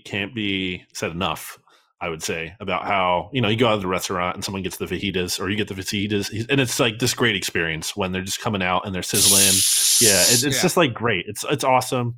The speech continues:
Speaker 1: It's always great. I love it. Um, also, sometimes I feel like pro tip here, maybe people do this, is, like, you ever, like, kinda just, like, kinda scrape, like, the goodness off of the bottom of that skillet?
Speaker 2: Oh,
Speaker 1: Like,
Speaker 2: no,
Speaker 1: it's
Speaker 2: don't.
Speaker 1: so good. It tastes so good.
Speaker 2: Um,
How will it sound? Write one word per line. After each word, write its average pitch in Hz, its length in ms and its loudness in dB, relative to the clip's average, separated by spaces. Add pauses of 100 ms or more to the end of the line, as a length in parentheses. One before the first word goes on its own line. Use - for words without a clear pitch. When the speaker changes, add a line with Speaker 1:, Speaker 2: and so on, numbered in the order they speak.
Speaker 1:
It's 107 140 -6
always 127 260 4
great. 98 260 -2 (120)
I 98 60 -6
love 92 240 -4
it. 90 120 -6 (400)
Um, 95 240 0
also, 113 440 2
sometimes 135 680 -2 (640)
I 101 60 -6
feel 127 140 -2
like 95 140 -4
pro 107 140 0
tip 98 240 -6
here, 87 320 -4 (100)
maybe 90 200 -8
people 85 220 -12
do 87 120 -6
this, 85 280 -6 (120)
is, 98 80 -10
like, 95 260 -4 (460)
you 117 100 0
ever, 147 160 4
like, 139 140 2
kinda 135 200 0
just, 117 180 -2
like, 113 120 -4
kinda 104 160 -6
scrape, - 500 -2
like, 98 140 -4
the 95 160 -10
goodness 117 540 0
off 110 180 2
of 117 60 -2
the 107 80 2
bottom 107 260 4
of 120 40 2
that 120 140 0
skillet? 135 480 2
Speaker 2:
Oh, 95 40 -8
Speaker 1:
Like, 98 160 -4
Speaker 2:
no, - 0 -
Speaker 1:
it's 101 280 -8
Speaker 2:
don't. 135 180 4
Speaker 1:
so 104 160 0
good. 104 380 -2
It 87 100 -10
tastes 120 320 -2 (160)
so 95 640 -2
good. 82 180 -8 (840)
Speaker 2:
Um, 127 380 0